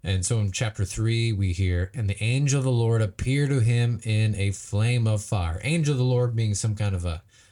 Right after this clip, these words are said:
a representation of the divine presence here. Uh, sometimes it's translated, or the direct translation would be messenger, but it's sometimes, very rarely, but sometimes used a little bit more broadly to speak of some form of a,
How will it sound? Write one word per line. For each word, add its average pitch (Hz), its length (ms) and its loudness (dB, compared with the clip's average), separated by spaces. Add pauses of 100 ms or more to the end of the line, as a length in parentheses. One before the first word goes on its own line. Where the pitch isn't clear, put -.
(120)
a 104 80 -4
representation 98 800 -2
of 87 140 0
the 85 60 -4
divine 87 340 -2
presence 85 460 -6
here. - 260 -12 (120)
Uh, 95 160 -10 (140)
sometimes 110 520 -2
it's 85 180 -8
translated, 92 580 -6
or 98 80 -4
the 92 120 -2
direct 110 480 -4
translation 90 560 -4
would 82 80 -10
be 85 80 -10
messenger, 87 580 -8 (460)
but 113 100 0
it's 104 180 -2
sometimes, 90 680 -4 (160)
very 208 200 0
rarely, 95 380 0
but 92 140 -2
sometimes 90 680 -2
used 92 260 0
a 92 60 2
little 127 100 2
bit 113 120 -2
more 98 120 0
broadly 90 460 -4
to 85 60 -12
speak - 300 -8
of 82 220 -12 (1120)
some 101 320 -2
form 98 260 -2
of 85 200 -2
a, 85 220 -4